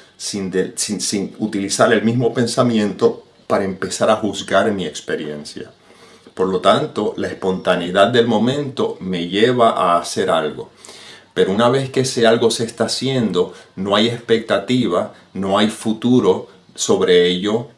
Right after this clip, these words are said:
simplemente se está viendo lo que está ocurriendo. Ahora mismo este video, pues obviamente es lo que está ocurriendo. Pero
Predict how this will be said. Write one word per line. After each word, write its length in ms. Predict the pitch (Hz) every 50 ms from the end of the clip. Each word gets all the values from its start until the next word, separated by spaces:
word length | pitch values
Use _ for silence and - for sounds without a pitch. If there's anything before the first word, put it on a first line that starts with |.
| _ _ - 107
simplemente 760 | - - - 104 104 101 110 110 107 107 104 110 117 - 117
se 120 | - - -
está 220 | - - - 92
viendo 360 | 92 101 101 107 120 123 110
lo 140 | 104 95 92
que 80 | - 90
está 180 | - - 87
ocurriendo. 640 | 85 - - 95 92 92 87 85 82 85 87 85 -
Ahora 260 | - - - 104 107
mismo 460 | 117 131 135 135 127 117 107 107 -
este 320 | - 98 98 - - 113 98
video, 600 | 95 98 98 95 98 101 107 110 110 113 113 - - _ _ _ _ _ _
pues 160 | - 90 87 90
obviamente 580 | 87 82 95 95 92 92 90 87 95 - -
es 80 | - -
lo 120 | 87 80
que 80 | - 85
está 180 | - - -
ocurriendo. 720 | 76 76 - - 90 - 87 82 78 78 76 73 73 73 - - _ _ _ _ _ _ _ _ _ _ _ _ _ _ _ _ _ - - _ _ _ _ _ _ - - - _
Pero 360 | - 92 82 85 82 - -